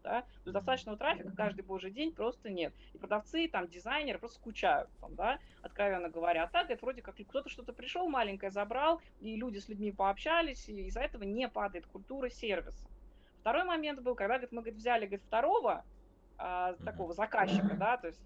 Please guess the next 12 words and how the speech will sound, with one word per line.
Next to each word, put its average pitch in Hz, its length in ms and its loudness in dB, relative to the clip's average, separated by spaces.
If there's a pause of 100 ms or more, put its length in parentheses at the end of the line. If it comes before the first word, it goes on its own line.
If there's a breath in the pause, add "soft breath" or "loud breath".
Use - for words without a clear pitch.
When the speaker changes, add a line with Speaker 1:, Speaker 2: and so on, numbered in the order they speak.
Speaker 1:
э, 160 200 -8
второй 190 300 0
бренд 175 280 -2
с - 40 -20
П 170 120 -10
В 185 140 -4
З, 175 260 -2 (120)
это 156 120 -18
же - 100 -14
тоже 196 180 -2
с - 80 -20
Marketplace. 170 500 -2